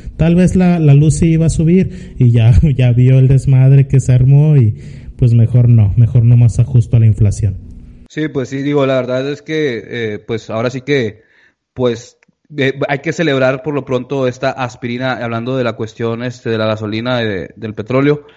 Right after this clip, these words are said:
Speaker 2: por lo menos por lo, en lo que dure los efectos de este chanfle de nuestro gober-, de nuestro gobierno federal, porque la verdad de las cosas es que yo no creo que haya estado tan planeado, ¿no?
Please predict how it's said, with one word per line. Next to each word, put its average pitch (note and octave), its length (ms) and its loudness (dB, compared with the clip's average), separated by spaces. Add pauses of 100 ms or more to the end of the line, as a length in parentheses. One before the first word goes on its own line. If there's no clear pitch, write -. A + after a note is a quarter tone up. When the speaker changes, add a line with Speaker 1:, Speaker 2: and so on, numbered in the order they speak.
(220)
Speaker 2:
por A#2 140 -6
lo A2 160 -6
menos A#2 480 -4 (280)
por A#2+ 180 -6
lo, G#2+ 260 -6
en A2+ 120 -8
lo G#2+ 120 -8
que A2 80 -6
dure A#2+ 300 -2
los A#2 140 -6
efectos A#2 360 -8
de A2 180 -2
este G#2+ 480 -6 (240)
chanfle C#3+ 640 -4
de A#2+ 100 -8
nuestro A#2 380 -10
gober-, A2 260 -8
de A#2+ 200 -10
nuestro A2+ 300 -10
gobierno A2 260 -6
federal, B2 460 -4 (380)
porque C3 280 -2
la C3 100 0
verdad B2 200 -4
de - 20 0
las D#3 160 -2
cosas C#3+ 180 -12
es D3+ 140 -14
que D#3 80 -6
yo D#3 100 -2
no D#3 220 -6
creo D3 260 -4
que D3 120 -10
haya C#3 80 -8
estado C3+ 360 -10
tan B2+ 240 -10
planeado, A2 720 -8
¿no? D3 280 -16